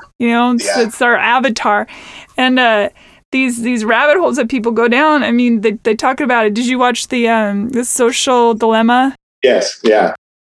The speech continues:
Speaker 1: Yeah, they
Speaker 2: Yeah.
Speaker 1: talk about, they're like, "We, we are creating these algorithms that we pay attention to what you're watching, and we will just keep upping the ante."
Speaker 2: Yeah.
Speaker 1: It becomes its own pornography.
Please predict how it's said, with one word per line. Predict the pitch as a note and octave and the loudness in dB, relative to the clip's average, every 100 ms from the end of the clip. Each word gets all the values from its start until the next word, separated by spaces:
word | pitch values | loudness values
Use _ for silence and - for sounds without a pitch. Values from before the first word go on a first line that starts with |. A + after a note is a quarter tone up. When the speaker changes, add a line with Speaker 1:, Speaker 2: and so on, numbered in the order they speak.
| - | -8
Speaker 1:
Yeah, | - F#4+ | 0 2
they | A3 | 2
Speaker 2:
Yeah. | A3+ | 0
Speaker 1:
talk | C#4 C#4+ | 0 2
about, | C#4+ B3+ | 2 2
they're | B3+ B3 | 2 2
like, | A#3 | 0
"We, | A3 D4 C4 B3+ B3 | -2 -2 0 0 -2
we | G#3+ C#4 D#4+ | -2 0 2
are | C4 | 0
creating | - - C#4+ C#4+ D#4 D4 | -4 -4 0 0 2 2
these | B3 A#3+ | 0 2
algorithms | - D4+ D4+ C4+ A#3+ A#3 A#3+ | 0 0 0 0 0 0 0
that | A3+ G#3 | 0 0
we | B3+ | -2
pay | A#3 B3 | 0 0
attention | G#3+ B3 A#3 | 0 -2 0
to | A3+ | -2
what | A3 A#3+ B3 | 0 -2 -2
you're | G#3+ | 0
watching, | A3 C4+ D#4+ C4+ A#3 | 2 0 0 -2 0
and | A3+ A3+ | 2 0
we | B3 | 0
will | A#3+ G#3+ | 0 -2
just | A#3 A#3 - | -4 -8 -8
keep | - C#4 - | -4 -4 -2
upping | C4 A#3+ B3+ A3+ G#3+ A3+ _ _ _ _ _ _ _ | -4 0 0 0 -2 -4 _ _ _ _ _ _ _
the | B3 A#3+ | 0 2
ante." | C4 D4+ - A3 F#3+ A3 _ _ | 2 2 0 0 0 -2 _ _
Speaker 2:
Yeah. | C#4+ | -2
Speaker 1:
It | |
becomes | E4 - F#4+ E4 | 0 0 0 0
its | C4 | 0
own | D4+ D4 | 0 0
pornography. | - C#4+ C4+ F4+ G4 D4 - A3 A#3 | 0 2 2 2 0 -4 -6 -8 -10